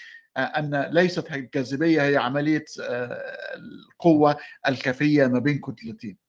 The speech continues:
ولكنها شيء تاني اسمه ال curvature أو انحناء الزمكان.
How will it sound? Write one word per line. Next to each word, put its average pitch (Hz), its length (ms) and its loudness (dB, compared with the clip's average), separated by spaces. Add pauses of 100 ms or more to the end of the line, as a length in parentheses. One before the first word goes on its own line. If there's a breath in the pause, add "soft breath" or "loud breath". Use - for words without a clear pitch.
ولكنها 139 440 0
شيء 143 260 -2
تاني 143 280 -2
اسمه 143 360 -4 (380 loud breath)
ال 123 160 -6
curvature 147 800 0
أو 120 120 -2
انحناء 135 360 0
الزمكان. 120 560 -6